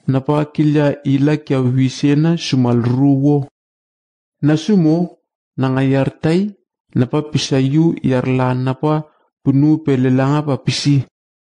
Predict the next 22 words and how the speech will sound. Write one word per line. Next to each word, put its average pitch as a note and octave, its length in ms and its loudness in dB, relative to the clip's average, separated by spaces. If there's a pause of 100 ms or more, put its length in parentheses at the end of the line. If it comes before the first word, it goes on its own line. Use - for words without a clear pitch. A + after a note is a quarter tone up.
(440)
Na C3+ 220 0
ne C#3 140 2
yuwane C#3 500 2
na C3+ 160 0
kena, D3 560 2 (720)
napa B2+ 220 0
nanua D3+ 360 2
sumo, D#3 480 0 (720)
am B2 160 0
yu C3+ 220 4
am C3 200 0
lingan C#3+ 420 0
wisen C#3+ 560 0
pitopanya, D3 840 0 (800)
apiun D3+ 720 2
sanapa C3 560 -4
petanya, D3+ 640 0 (800)
anapisawal C3 880 0
sur D3 640 -2
gununga, D3 720 0 (440)
pelelanga B2+ 600 0
panamyu. B2+ 640 0